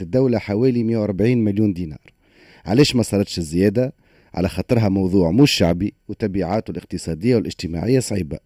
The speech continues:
وبيناتنا كل القرارات اللي لازم تتاخذ اليوم مش شعبية. شكون باش يتحمل المسؤولية التاريخية وياخذهم؟ من جهة الموارد، ميزانية الدولة لسنة ألفين واحد وعشرين فيها موارد جبائية بثلاثين مليار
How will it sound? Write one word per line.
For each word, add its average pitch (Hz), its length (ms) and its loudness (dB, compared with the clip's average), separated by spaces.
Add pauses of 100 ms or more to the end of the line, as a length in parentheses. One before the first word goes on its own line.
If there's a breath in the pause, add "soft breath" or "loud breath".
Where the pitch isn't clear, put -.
(100)
وبيناتنا 110 640 2 (400 soft breath)
كل 226 140 6
القرارات 117 500 2
اللي 101 120 0
لازم 92 180 -2
تتاخذ 87 440 -6
اليوم 131 340 0
مش 135 100 0
شعبية. 92 460 0 (360 soft breath)
شكون 175 240 2
باش 131 160 2
يتحمل 104 320 -2
المسؤولية 87 480 -6
التاريخية 107 720 0
وياخذهم؟ 87 460 -4 (800 soft breath)
من 110 80 2
جهة 208 320 8
الموارد، 160 580 6
ميزانية 131 440 4
الدولة 127 320 4
لسنة 113 440 0
ألفين 110 260 0
واحد 92 240 -4
وعشرين 135 380 2
فيها 131 280 2
موارد 117 360 4
جبائية 104 500 2
بثلاثين 123 460 0
مليار 101 420 0